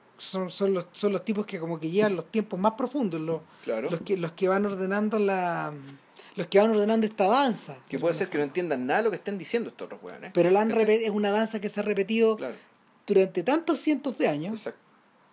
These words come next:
Speaker 1: Y ellos la encarnan de una forma, de una forma tan perfecta que, que les corresponde a ellos llevar los tiempos.
Speaker 2: Claro.
Speaker 1: Eh,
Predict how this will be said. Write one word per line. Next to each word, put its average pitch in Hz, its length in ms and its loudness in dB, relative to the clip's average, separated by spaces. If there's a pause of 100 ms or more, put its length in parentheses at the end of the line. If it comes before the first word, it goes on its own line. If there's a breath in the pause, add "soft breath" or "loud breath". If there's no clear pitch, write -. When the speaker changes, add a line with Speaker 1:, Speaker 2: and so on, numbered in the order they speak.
(140)
Speaker 1:
Y 175 120 2
ellos 220 180 6
la 208 80 0
encarnan 220 400 2
de 202 80 -4
una 196 140 -4
forma, 202 680 -2 (320 loud breath)
de - 60 -8
una 185 80 -2
forma 208 260 -2
tan 240 200 -2
perfecta 233 580 -2 (800 soft breath)
que, 165 1000 0
que 196 80 6
les 180 100 0
corresponde 208 540 -2
a 220 40 0
ellos 240 180 0
llevar 214 180 2
los 190 120 -6
tiempos. 170 380 -12
Speaker 2:
Claro. - 160 -16 (1040 soft breath)
Speaker 1:
Eh, 160 420 2